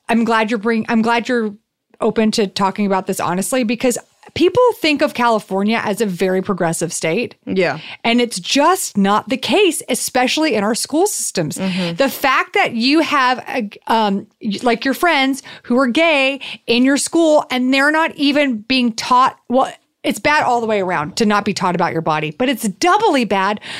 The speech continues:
Speaker 1: when you are queer and no one's telling you what the fuck is going on.
Speaker 2: Yeah, and you gotta figure it out on, on,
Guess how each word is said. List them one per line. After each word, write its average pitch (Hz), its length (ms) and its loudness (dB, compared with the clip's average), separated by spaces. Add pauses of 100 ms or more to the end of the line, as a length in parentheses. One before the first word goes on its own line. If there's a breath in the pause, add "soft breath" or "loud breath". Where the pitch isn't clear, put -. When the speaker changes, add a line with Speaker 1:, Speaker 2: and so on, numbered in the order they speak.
(200 loud breath)
Speaker 1:
when 254 180 2
you 247 560 0
are 220 420 2
queer 320 540 2 (280 loud breath)
and 269 160 4
no 302 140 6
one's 349 380 2
telling 349 280 4
you 339 100 4
what 330 100 0
the 339 80 0
fuck - 360 -2
is 330 120 0
going 285 280 2
on. 240 280 0
Speaker 2:
Yeah, 175 400 -2 (140)
and 202 120 0
you 214 60 2
gotta 208 100 0
figure 202 240 0
it 185 80 2
out 185 140 0
on, 170 180 -6
on, 165 260 -4